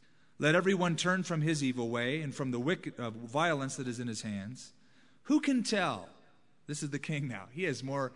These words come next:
compassion than Jonah. "Who can tell if God will turn and relent and turn away from his fierce anger so that we may not perish?"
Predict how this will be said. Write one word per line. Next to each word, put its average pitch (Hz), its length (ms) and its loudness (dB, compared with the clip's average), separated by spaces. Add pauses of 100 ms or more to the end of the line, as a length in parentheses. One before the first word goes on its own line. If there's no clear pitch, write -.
(320)
compassion 147 500 0
than 151 140 -2
Jonah. 165 240 -6 (160)
"Who 311 120 6
can 302 200 4
tell 294 280 4
if 160 140 -2
God 202 320 6
will 185 100 4
turn 247 360 4
and 185 160 4
relent 180 640 2 (640)
and 151 120 0
turn 202 200 6
away 202 240 6
from 214 180 0
his 170 160 0
fierce 175 340 2
anger 175 300 2
so 151 160 -2
that 165 120 0
we 175 120 0
may 165 160 2
not 165 220 -2
perish?" 185 500 -2